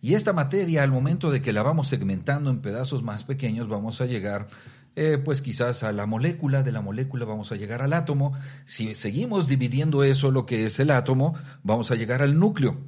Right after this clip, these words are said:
Cuando se hace la fisión nuclear, ¿qué es lo que se emana cuando dividimos el núcleo? ¿Qué es lo que sale de él? ¿Qué es lo que parte?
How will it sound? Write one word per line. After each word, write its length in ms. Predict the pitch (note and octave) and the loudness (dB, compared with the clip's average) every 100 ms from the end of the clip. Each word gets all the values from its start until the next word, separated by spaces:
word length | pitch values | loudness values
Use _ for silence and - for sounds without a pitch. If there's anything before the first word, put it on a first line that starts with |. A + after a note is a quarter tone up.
| - | -6
Cuando 220 | B2+ C3 | -2 -2
se 100 | E3 | -2
hace 160 | D#3+ C#3+ | -2 0
la 160 | A#2+ | 0
fisión 760 | - - G2 - - C#3+ F3+ C#3+ | -2 -6 -6 -4 -2 0 2 0
nuclear, 680 | G2 G2+ F2+ E2+ D#2+ - - - - _ _ | 0 -2 -2 -2 -6 -12 -20 -20 -20 _ _
¿qué 80 | C3+ | -2
es 40 | |
lo 120 | C3+ | -2
que 140 | C3+ B2+ | -2 -6
se 300 | - G#2+ F#2+ | -4 -4 -4
emana 680 | F2 G#2 A2 A2 G#2+ - - | -4 -4 -4 -6 -8 -12 -14
cuando 460 | - G2 G2 F2+ C#2 | -8 -6 -6 -6 -8
dividimos 640 | G#2 F#2 F#2 F#2+ E2 - - | -8 -6 -6 -6 -8 -12 -10
el 180 | F#2 F2 | -6 -6
núcleo? 320 | D#2+ - - - _ _ _ _ | -6 -10 -16 -20 _ _ _ _
¿Qué 80 | - | -10
es 40 | G#2+ | -10
lo 80 | |
que 120 | - G2 | -10 -8
sale 260 | G2+ F#2 | -8 -8
de 100 | D#2+ | -10
él? 140 | C#2 - | -12 -12
¿Qué 100 | F#2 | -14
es 60 | |
lo 100 | G2 | -14
que 100 | G2 | -14
parte? 520 | - G2 - - C3 | -12 -12 -12 -18 -20